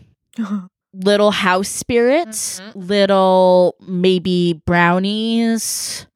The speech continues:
Speaker 3: Yeah, maybe
Speaker 2: You know, some sort of fey creature. They're not gonna
Speaker 3: maybe
Speaker 2: get
Speaker 3: the
Speaker 2: picked up on
Speaker 3: person
Speaker 2: camera.
Speaker 3: that lived there accidentally left out a quality gift,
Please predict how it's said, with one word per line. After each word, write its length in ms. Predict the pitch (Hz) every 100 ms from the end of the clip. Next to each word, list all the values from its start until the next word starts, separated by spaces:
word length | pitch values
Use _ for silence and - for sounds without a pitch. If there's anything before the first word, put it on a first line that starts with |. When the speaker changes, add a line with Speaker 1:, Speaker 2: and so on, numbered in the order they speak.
| _
Speaker 3:
Yeah, 180 | 202 202
maybe 260 | 196 190 190
Speaker 2:
You 60 |
know, 100 | 180
some 300 | 175 196 196
sort 180 | - 196
of 80 | 175
fey 280 | - 185 180
creature. 600 | - 220 214 254 247 254
They're 180 | 185 190
not 100 | 220
gonna 80 | 196
Speaker 3:
maybe 140 | 185 180
Speaker 2:
get 100 | 190 _
Speaker 3:
the 60 | 208
Speaker 2:
picked 100 | 208
up 60 | 185
on 60 | 175
Speaker 3:
person 120 | 165 190
Speaker 2:
camera. 460 | 190 214 139 165 _ -
Speaker 3:
that 260 | 196 -
lived 220 | 196 190 202
there 440 | 196 196 202 208 _ -
accidentally 960 | 185 185 - - 185 190 180 - 196
left 400 | 190 185 180 -
out 320 | 180 175 190 -
a 80 | 202
quality 760 | - - 208 175 170 196 185 180
gift, 600 | 175 165 202 - -